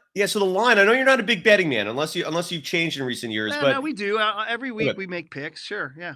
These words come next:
Speaker 1: All right, so the Falcons are, are six point underdogs, meaning the Niners are in
Speaker 2: Yeah.
Speaker 1: Atlanta, uh,
Speaker 2: Actually,
Speaker 1: this Sunday.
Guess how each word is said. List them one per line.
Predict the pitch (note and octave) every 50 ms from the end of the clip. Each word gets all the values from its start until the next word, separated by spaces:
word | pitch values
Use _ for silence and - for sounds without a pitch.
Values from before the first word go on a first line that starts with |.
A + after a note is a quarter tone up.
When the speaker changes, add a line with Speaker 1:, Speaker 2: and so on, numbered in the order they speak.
| _ _ _ _ _ -
Speaker 1:
All | - F3+
right, | F3 D#3
so | - E3+
the | D#3 D3+
Falcons | - - G3+ G#3 A#3 C4+ C4+ D4 C4+ B3 B3 A3 F#3 -
are, | - F3 E3+ E3+ - F3 D#3+ -
are | F3 E3+
six | E3 - - - C3 -
point | - - - G3+ F#3+ A2+ -
underdogs, | - D3+ D3+ C#3 A2+ G2 F#2+ E2 D2+ E2+ -
meaning | - C3+ C#3+ C#3+ C3+
the | C3+
Niners | C3+ C3+ D3 D#3 D#3+ D#3+ D#3+ C3+ C3+
are | D3
in | C#3
Speaker 2:
Yeah. | C3+
Speaker 1:
Atlanta, | B2+ B2 C3 C3 C3+ C3+ C3+
uh, | C3 C3
Speaker 2:
Actually, | F3 G#3+ A#3+ A#3+ C4+ A3+
Speaker 1:
this | G3 F3
Sunday. | - C#3+ C3+ C3 C3 C3 B2+ B2 B2+